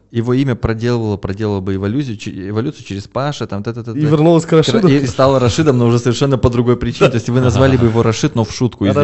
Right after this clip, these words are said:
Speaker 1: издевательски.
Speaker 2: потому что Павел это, э, а-, апостол, Павел, а, ап-, естественно, православный это русский,
Speaker 1: Или
Speaker 2: а русский это Рашка, а, а Рашид, а человек, который пропагандирует русский, это Рашид.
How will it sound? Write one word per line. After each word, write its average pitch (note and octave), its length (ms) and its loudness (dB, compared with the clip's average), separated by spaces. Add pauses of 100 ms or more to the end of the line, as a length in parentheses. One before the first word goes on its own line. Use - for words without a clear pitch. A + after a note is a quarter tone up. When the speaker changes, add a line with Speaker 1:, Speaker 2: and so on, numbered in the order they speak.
Speaker 1:
издевательски. D3 400 2
Speaker 2:
потому C#3+ 260 -2
что C3+ 220 -4
Павел C#3 400 0
это, B2+ 200 -4 (100)
э, - 80 -2
а-, A#2+ 560 -2
апостол, C3 440 -4
Павел, C3+ 440 -4
а, G#2 440 -4 (260)
ап-, A#2+ 320 -4
естественно, B2 420 -8
православный B2 580 -4
это A2+ 180 -6
русский, C#3+ 440 -8
Speaker 1:
Или G#2 160 2
Speaker 2:
а C3 160 0
русский E3 300 0
это C3 180 -2
Рашка, C#3+ 520 -2
а, G#2+ 460 -4
а A2+ 80 -4
Рашид, B2 380 -4
а B2 80 -2
человек, C#3+ 220 -4
который B2+ 260 -8
пропагандирует B2+ 640 -4
русский, D3 220 -8
это B2 120 -6
Рашид. A2 400 -8